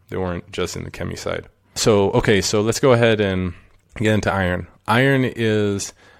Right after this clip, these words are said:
for chlorophyll formation because of ferrotoxins. And ferrotoxins are iron sulfate protein,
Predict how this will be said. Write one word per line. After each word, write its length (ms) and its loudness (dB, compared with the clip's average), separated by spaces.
for 400 2
chlorophyll 520 2
formation 560 -2
because 680 -2
of 320 -2
ferrotoxins. 1040 -2
And 200 -4
ferrotoxins 600 0
are 380 -2
iron 380 -2
sulfate 640 -4
protein, 520 -6